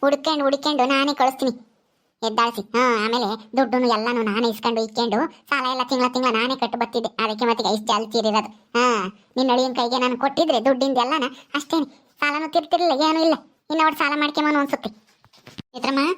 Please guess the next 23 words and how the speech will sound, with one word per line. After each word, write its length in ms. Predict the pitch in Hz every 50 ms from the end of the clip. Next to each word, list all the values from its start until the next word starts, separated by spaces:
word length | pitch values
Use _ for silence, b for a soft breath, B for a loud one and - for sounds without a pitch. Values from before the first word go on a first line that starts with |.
| B B B -
ಏನಾನ 260 | 349 349 349 359 349 339
ಊಟ 120 | 359 381
ಮಾಡ್ದಾ 300 | 359 339 320 330 330 339
ಇಲ್ವೋ? 300 | 381 370 370 370 392 330
ಹಾ, 380 | 269 233 240 - - 320 381 392 381 - - -
ಗುಲಾಬಿ 260 | 294 349 370 359 320
ಏನಾನ 280 | 359 370 381 370 359 330
ಇಕ್ಕಿದ್ಲಿ 300 | 339 330 - 415 359 339
ನಿನ್ 160 | 269 254 240
ಗುಂಬಕ್ಕೆ? 680 | 247 311 349 370 370 370 - 202 202 202 202 - - _ _ _ _ _ _ - 277
ಏ 20 |
ಗುಲಾಬಿ, 320 | 294 277 311 330 330 311 381
ಯಾತನ 460 | 392 381 - _ - 285 302 359 339
ಇಕ್ಕಿದ್ದೀನಿ 380 | 330 339 - 330 294 370 349
ಅಮ್ಮನಿಗೆ? 360 | 311 277 294 339 339 320 254 277
ಅಮ್ಮ, 920 | 370 427 - - - - _ _ - - - - _ _ 254 262 262 247 - - - -
ನಾನ್ 160 | 247 262 247
ನಾಳೆ 220 | 226 226 254 247 220
ಬಂದ 160 | 220 233 226
ತಕ್ಷಣ 280 | 233 247 247 247 254
ಉಂಡಿದೀನಿ, 480 | 233 220 226 240 247 240 247 233 214 247 330 359 277 B B B B -
ನಂದೇನು 380 | 247 233 240 240 254 254 254 240
ಹೊಟ್ಟಸ್ತಿಲ್ಲ. 460 | 220 208 220 240 240 240 - 254 240